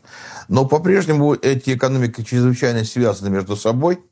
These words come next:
Экспорт в Китай чрезвычайно важен для американской экономики, для всех тех компаний,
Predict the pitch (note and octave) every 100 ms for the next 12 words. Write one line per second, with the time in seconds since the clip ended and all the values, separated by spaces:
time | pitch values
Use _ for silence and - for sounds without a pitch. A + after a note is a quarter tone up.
0 | _ _ _ _ _ - D#3 C3+ A#2 A2
1 | - A2+ A2+ G#2+ A#2+ A#2 A#2 B2 G#2+ A2+
2 | A2+ G#2+ F#2+ G2+ G#2+ G#2+ A2 G2+ - G2+
3 | G#2 G#2+ G2 F#2+ F#2+ G2 A2+ G#2+ G2 -
4 | A#2 G2 F#2+ F2 E2+